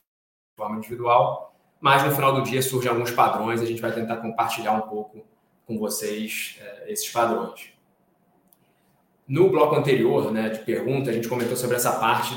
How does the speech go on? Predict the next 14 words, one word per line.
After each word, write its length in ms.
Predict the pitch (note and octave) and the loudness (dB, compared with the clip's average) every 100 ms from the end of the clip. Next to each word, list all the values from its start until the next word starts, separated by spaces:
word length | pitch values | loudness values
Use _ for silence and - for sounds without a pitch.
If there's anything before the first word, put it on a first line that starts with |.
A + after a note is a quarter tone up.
| A2 | -6
de, 240 | A#2 A#2 - | -8 -8 -10
de, 160 | A2 | -10
da 160 | - - | -8 -6
gente 240 | A#2 - | -4 -2
ter 60 | - | -2
a 40 | |
habilidade 600 | A2+ B2 A#2 A2+ B2 A#2+ | 0 2 2 4 4 2
de 80 | A#2 | 0
olhar 580 | A2+ A2 A2+ A2+ - - | -2 0 2 0 -2 -10
investimentos, 1000 | A#2 A#2 A#2 A2 A2+ A2+ A2+ A2 - - - | -6 -2 -2 -2 -2 -2 -4 -4 -6 -12 -12
é, 100 | G#2+ | -12
com 180 | - A2+ | -10 -8
menos 260 | A2+ A2+ | -6 -8
liquidez. 680 | A2 A2+ A2 F#2+ F2+ - - | -10 -14 -14 -16 -16 -20 -20